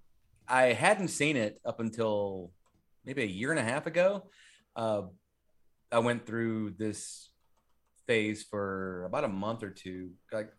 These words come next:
'cause Shudder put up a whole bunch of Giallo movies. They just, they just put up, like, tons of Giallo, like, in this whole section. And I think every day I was watching one like New York Ripper, like A Blade in the Dark, which is,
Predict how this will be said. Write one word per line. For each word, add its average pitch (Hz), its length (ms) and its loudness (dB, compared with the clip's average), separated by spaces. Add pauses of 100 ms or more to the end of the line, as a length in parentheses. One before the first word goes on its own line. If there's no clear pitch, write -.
'cause 98 120 -10
Shudder 120 280 2
put 110 160 -2
up - 100 -4
a 87 40 -6
whole 127 420 2
bunch 110 220 2
of 92 80 -6
Giallo 87 360 -4
movies. 76 380 -14
They 104 80 -10
just, 98 320 -8
they 101 80 -8
just - 180 -16
put 101 80 -12
up, 92 100 -8
like, 87 140 -10
tons 95 340 -8
of 85 80 -12
Giallo, 82 360 -8
like, 80 120 -12
in 82 60 -16
this 80 80 -18
whole 82 160 -12
section. - 380 -10 (920)
And 92 420 0
I 101 60 -8
think 113 160 -2
every 123 240 4
day 113 220 8
I 98 60 4
was 92 240 -6
watching 87 560 -2 (140)
one 90 180 -8
like 78 160 -10
New 107 80 -6
York 92 260 -4
Ripper, 139 580 4
like 104 140 -2
A - 40 -16
Blade 98 260 -4
in - 40 -12
the 90 60 -10
Dark, 110 540 2 (160)
which - 180 -20
is, - 140 -18